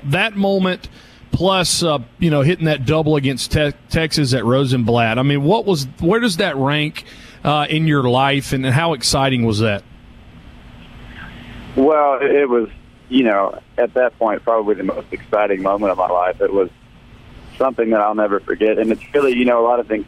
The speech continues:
Speaker 2: fade, but the feeling of it, I would say, never, never really does or never will. I, I would say there's still, there's a, there's a video clip from E S P N of that double against Texas. And, you know, when I, even when I watch it now, you know, it's been ten years and I still get chills just watching it once.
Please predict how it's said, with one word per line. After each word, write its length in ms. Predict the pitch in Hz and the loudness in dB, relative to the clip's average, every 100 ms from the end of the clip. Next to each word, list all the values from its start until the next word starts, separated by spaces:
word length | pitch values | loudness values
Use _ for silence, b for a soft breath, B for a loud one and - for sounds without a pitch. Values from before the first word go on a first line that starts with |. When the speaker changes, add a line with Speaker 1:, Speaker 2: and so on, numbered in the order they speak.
| - | -2
Speaker 2:
fade, 220 | 107 107 | 0 0
but 120 | 95 | -2
the 60 | 101 | -6
feeling 400 | - 110 104 90 | -2 0 0 0
of 140 | 87 | 0
it, 160 | 95 - | 0 0
I 100 | 90 | 0
would 180 | 92 - | -2 0
say, 120 | 101 | -2
never, 440 | 98 104 101 98 104 | 0 0 2 0 -2
never 360 | 110 120 113 110 | -4 -2 0 2
really 260 | 110 101 101 | 2 2 0
does 360 | 104 104 104 | 2 2 2
or 180 | 101 101 | 2 0
never 360 | 104 113 104 95 | 0 0 2 2
will. 360 | 104 113 104 | 2 2 4
I, 100 | 98 | 2
I 160 | 95 104 | 2 0
would 180 | 98 - | -2 -2
say 200 | 104 104 | 0 2
there's 200 | 110 104 - | 2 -2 -2
still, 320 | 123 113 104 - - - - - - - - | 0 0 -2 -8 -20 -20 -20 -20 -20 -20 -6
there's 180 | 123 123 | -2 2
a, 180 | 104 98 - | 2 0 0
there's 160 | 107 | 0
a 60 | 101 | 0
video 320 | 117 120 104 | 0 2 2
clip 220 | 101 110 | 0 -2
from 180 | - 101 | 0 2
E 20 | |
S 140 | 104 101 | 2 0
P 120 | 107 107 | 0 0
N 120 | 101 | 2
of 60 | |
that 120 | 92 80 | 0 0
double 320 | 101 95 92 | 0 2 0
against 260 | 90 82 - | 0 -4 0
Texas. 340 | 98 - 92 - - | -2 -2 -8 -8 -12
And, 200 | 85 - | -14 -4
you 80 | 113 | 0
know, 160 | 104 98 | 2 2
when 140 | 113 | 2
I, 80 | 107 | 2
even 300 | 123 123 107 | 0 0 0
when 100 | 113 | 0
I 60 | 104 | 2
watch 260 | 101 104 | 0 0
it 140 | 101 104 | -2 0
now, 380 | 101 101 92 - - - - - | 0 2 0 -6 -20 -20 -20 -6
you 100 | 123 | 0
know, 160 | 110 90 | 2 0
it's 100 | - | 0
been 160 | 110 101 | -2 -2
ten 240 | 107 98 | -2 0
years 240 | 101 98 | 0 0
and 80 | 85 | 0
I 80 | 87 - | -4 -2
still 140 | 98 | -2
get 160 | 92 - | 0 0
chills 320 | 101 95 85 - 101 | 2 2 -2 -10 -8
just 200 | - 107 | -4 -2
watching 320 | 101 85 - | 0 0 -2
it 120 | 92 82 | -4 0
once. 280 | 98 87 | 0 -2